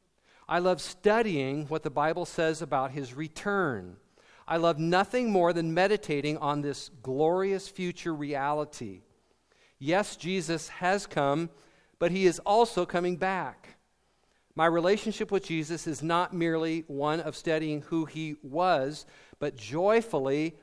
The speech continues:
looking forward to seeing him with my own eyes and meeting him face to face.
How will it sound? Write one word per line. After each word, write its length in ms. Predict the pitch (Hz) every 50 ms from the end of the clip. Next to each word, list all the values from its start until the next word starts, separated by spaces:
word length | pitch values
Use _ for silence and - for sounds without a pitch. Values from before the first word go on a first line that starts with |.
| - -
looking 300 | 143 160 156 156 160 151
forward 340 | - 160 151 143 147 143 147
to 140 | - - 127
seeing 500 | - - - 226 233 226 208 185 156 139
him 240 | 147 151 143 143
with 180 | 143 135 - -
my 160 | - 131 127 -
own 220 | 170 175 175 175 170
eyes 520 | 156 139 127 120 117 117 120 113 - - - _ _ _ _ _ _ -
and 160 | 127 131 135
meeting 280 | 151 160 156 143 135 131
him 140 | 127 117
face 280 | 110 - 123 120 113 -
to 80 | - 104
face. 520 | - 120 104 95 - - - - -